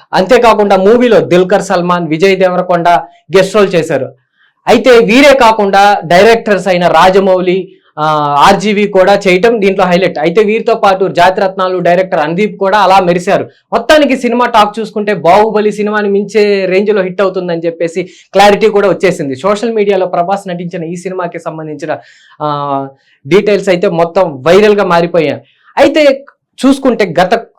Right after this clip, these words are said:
గత కొంతకాలంగా ప్రభాస్ ఒక ఫ్లాప్ ట్రాక్లో ఉన్నాడు. అయితే ఆ ఫ్లాప్ ట్రాక్ నుంచి ఒక రకంగా హిట్ ట్రాక్లో పడ్డాడని చెప్పుకోవచ్చు. ఆ, వరుసగా, ఆ, లాస్ట్ టైమ్ చూసుకుంటే సలార్ మూవీ and ఇప్పుడు కల్కి.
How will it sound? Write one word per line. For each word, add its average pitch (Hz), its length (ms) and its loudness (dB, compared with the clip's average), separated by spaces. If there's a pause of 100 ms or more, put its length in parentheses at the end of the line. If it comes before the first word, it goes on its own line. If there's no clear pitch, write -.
(200)
గత 175 160 0
కొంతకాలంగా 214 920 0 (420)
ప్రభాస్ 220 400 2
ఒక 185 300 0
ఫ్లాప్ 190 500 0
ట్రాక్లో 202 360 2
ఉన్నాడు. 147 380 -2 (240)
అయితే 196 240 2
ఆ 175 200 4
ఫ్లాప్ 190 420 0
ట్రాక్ 208 280 0
నుంచి 202 280 -2
ఒక 175 200 -2
రకంగా 180 400 2
హిట్ 175 240 -2
ట్రాక్లో 208 340 2
పడ్డాడని 196 460 0
చెప్పుకోవచ్చు. 175 680 -4 (480)
ఆ, 185 100 2 (560)
వరుసగా, 180 680 2 (360)
ఆ, 151 220 -2
లాస్ట్ 202 300 0
టైమ్ 202 240 2
చూసుకుంటే 190 720 0
సలార్ 202 360 2
మూవీ 196 340 0 (120)
and 175 340 2 (120)
ఇప్పుడు 175 260 -2
కల్కి. 196 500 -2